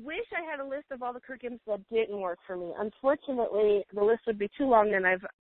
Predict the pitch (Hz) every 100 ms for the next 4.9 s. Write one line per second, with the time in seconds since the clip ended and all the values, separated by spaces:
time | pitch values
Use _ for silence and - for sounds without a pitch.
0 | 190 208 214 - 226 196 190 180 175 175
1 | 175 175 - 180 190 185 175 180 175 _
2 | 180 196 196 180 180 180 170 170 156 -
3 | 165 165 - - - - 180 185 185 185
4 | 180 175 170 180 175 170 160 151 -